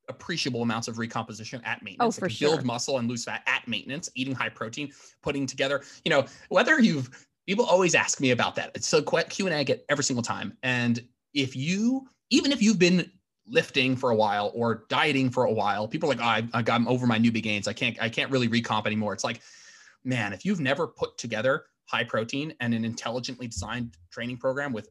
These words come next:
Speaker 1: enough effort, like, you,
Speaker 2: Mm-hmm.
Speaker 1: and you've never done that for multiple years consecutive, you still have a
Speaker 2: Yes.
Speaker 1: ton of opportunity to recomp. So if you're listening to this, you're struggling with deficit, you're in and out, you're fighting it, like, and you want to be toned, and you know that part of that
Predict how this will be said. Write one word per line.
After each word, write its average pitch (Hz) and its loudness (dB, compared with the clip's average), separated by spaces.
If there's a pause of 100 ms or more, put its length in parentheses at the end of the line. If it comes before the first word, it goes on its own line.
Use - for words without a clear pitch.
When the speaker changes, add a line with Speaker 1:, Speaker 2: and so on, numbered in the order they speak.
Speaker 1:
enough 117 -4
effort, 147 -6
like, - -10
you, 190 0
Speaker 2:
Mm-hmm. 214 -2 (180)
Speaker 1:
and 151 -12
you've 165 -10
never 254 -2
done 196 0
that 185 -4
for 120 -6 (180)
multiple 139 -4
years 123 -6
consecutive, 120 -10
you 214 -6
still 175 -2
have 180 2
a 170 -4
Speaker 2:
Yes. 160 -8
Speaker 1:
ton 165 -4
of 139 -8
opportunity 117 -8
to 110 -12
recomp. 98 -12
So 110 -8 (580)
if 143 -12
you're 190 -8
listening 285 -4
to 233 -6
this, 262 -2
you're - -12
struggling 220 -6
with 190 -8
deficit, 202 -6 (400)
you're 127 -2 (340)
in 208 0
and 175 0
out, 180 2
you're 117 -10
fighting 185 -2
it, 175 0
like, 127 -10 (240)
and 139 -4
you 135 -2
want 156 0
to 175 -4
be 156 -4
toned, 156 -2
and 123 -2
you 127 -2
know 139 -2
that 139 -10
part 143 -2
of 139 -6
that 135 -4